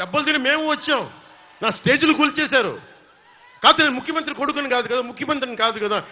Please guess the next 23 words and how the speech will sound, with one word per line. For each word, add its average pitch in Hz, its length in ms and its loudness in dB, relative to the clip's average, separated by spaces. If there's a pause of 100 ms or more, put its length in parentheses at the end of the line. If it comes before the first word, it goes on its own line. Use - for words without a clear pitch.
(160)
మన 226 80 0 (100)
కథలు 240 240 -2
ఎవరికి 226 220 -6 (120)
తెలియవు, 202 300 -6 (1200)
మన 269 160 0
కథలు 294 240 0
ఎవరికి 269 280 -2
తెలియవు. 247 300 -2 (800)
పాపం 320 260 2
జగన్ 311 300 4
గారికి 302 240 4 (200)
ఇంత 330 260 -4 (140)
రాగానే 285 420 2 (400)
అయ్యయ్యో 180 720 0 (220)
ఎంత 196 140 -8 (120)
బాధ 156 120 -2 (100)
జరిగిపోయింది, 127 600 -8 (520)
అయ్యయ్యో 143 520 0 (320)
పాపం. 160 480 -4 (1700)
అమర్నాథ్ని 302 680 6 (220)
తిరుగు 302 300 0
తోటలో 262 340 0
కాల్ 240 180 0